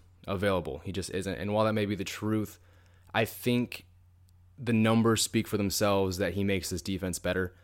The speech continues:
I think people can see that with their eyes, that he makes this defense better. And who knows? With someone like Thomas Davis coming in, who has been a symbol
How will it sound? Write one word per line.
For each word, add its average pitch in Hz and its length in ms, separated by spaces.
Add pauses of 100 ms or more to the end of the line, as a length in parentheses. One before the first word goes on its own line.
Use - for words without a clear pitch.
(240)
I 98 80
think 101 200
people 95 220
can 92 140
see 107 160
that 90 160
with 92 160
their - 200
eyes, 85 440 (400)
that 87 420
he 104 180
makes 90 280
this 82 140
defense 78 460
better. 78 460 (540)
And 85 680 (140)
who 143 260
knows? 117 560 (320)
With 101 200
someone 143 420
like 120 320
Thomas 117 340
Davis 104 380
coming 101 320
in, 87 320 (600)
who 110 560
has 113 180
been 101 420 (240)
a 95 400
symbol 127 720